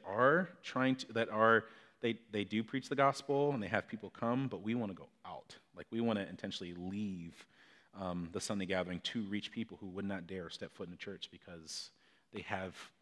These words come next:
views about Christians. And so we just feel called. So if you ever pray, "What kind of people do we want to come to," uh, you know, "What kind of people should go to,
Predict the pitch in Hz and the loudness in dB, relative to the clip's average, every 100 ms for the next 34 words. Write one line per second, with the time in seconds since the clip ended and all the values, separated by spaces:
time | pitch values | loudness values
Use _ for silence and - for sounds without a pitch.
0 | 104 127 98 85 - - 85 - 98 - | -4 -2 -2 -4 -10 -8 -10 -8 -8 -8
1 | 90 80 92 - 104 92 98 110 120 - | -10 -12 -6 0 0 0 -2 -2 -4 2
2 | 127 113 110 - - - _ - 147 156 | 6 6 6 0 -20 -20 _ 6 10 10
3 | 95 139 135 170 180 151 - 170 165 117 | 8 6 10 12 12 10 10 10 12 8
4 | - - 120 135 151 131 143 131 120 117 | 4 -4 0 4 4 2 0 0 2 2
5 | 110 123 - - _ - 113 98 - 110 | 4 2 0 -10 _ -4 -2 0 0 0
6 | 98 104 101 92 104 - 135 - 127 113 | 2 2 2 2 0 0 0 0 -2 -2
7 | 95 104 113 113 98 | 0 4 6 6 4